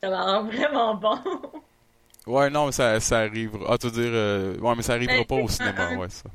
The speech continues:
Speaker 1: ouais, un genre de concept, là. J'ai comme, ouais, non. Ouais, je dirais plus par ça, ouais. <laughs>
Speaker 2: Ah, moi, n'importe quoi qu'il y a Hulk, euh, pis un raton avec des fusils.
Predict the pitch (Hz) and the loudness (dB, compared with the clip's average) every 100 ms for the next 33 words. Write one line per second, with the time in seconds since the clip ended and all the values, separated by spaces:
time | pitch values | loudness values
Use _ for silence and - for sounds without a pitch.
0 | - 208 220 220 208 202 202 196 196 185 | -14 -12 -10 -8 -8 -10 -10 -10 -14 -14
1 | - 269 262 254 254 214 202 190 190 - | -12 -12 -12 -12 -14 -16 -6 -6 -6 -12
2 | - - - 220 220 214 226 262 269 240 | -20 -20 -16 -8 -6 -4 -4 -4 -4 -4
3 | 285 277 - - - - - - - - | -6 -10 -18 -20 -20 -20 -20 -20 -20 -14
4 | 233 262 - 247 247 254 359 320 - 208 | -10 -10 -10 -8 -8 -8 -8 -8 -4 -4
5 | 190 220 277 415 - 403 277 _ - _ | -4 -4 0 0 2 0 -2 _ -20 _
6 | - - - 127 123 131 143 131 135 - | -20 -20 -2 2 4 2 0 -2 -2 -2
7 | 113 - 104 110 - 107 98 92 95 - | -2 0 -2 -2 -4 -4 -2 -2 -6 -8
8 | 98 92 92 92 95 92 92 95 - 92 | -8 -6 -8 -8 -10 -10 -10 -14 -12 -10
9 | 95 | -10